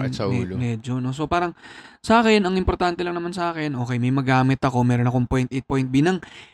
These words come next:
Speaker 2: wala na akong aalalahanin.
Speaker 1: Mm.
Speaker 2: Kasi iba sigurong tao rin, willing din to, ano talaga eh, to go through that. "Ay, papaayos ko to. Oy, bubuting-tingin ko to."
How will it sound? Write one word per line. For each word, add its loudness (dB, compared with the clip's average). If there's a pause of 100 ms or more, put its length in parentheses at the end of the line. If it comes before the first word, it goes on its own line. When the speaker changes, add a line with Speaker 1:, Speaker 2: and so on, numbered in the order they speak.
Speaker 2:
wala -2
na -2
akong -2
aalalahanin. 0
Speaker 1:
Mm. -2
Speaker 2:
Kasi 4
iba 2
sigurong 2
tao 4
rin, 2 (180)
willing 6
din 4
to, 4
ano 2
talaga 0
eh, 0
to -2
go 6
through 2
that. 2 (760)
"Ay, 2
papaayos 4
ko 0
to. 2
Oy, 2
bubuting-tingin 0
ko 2
to." 0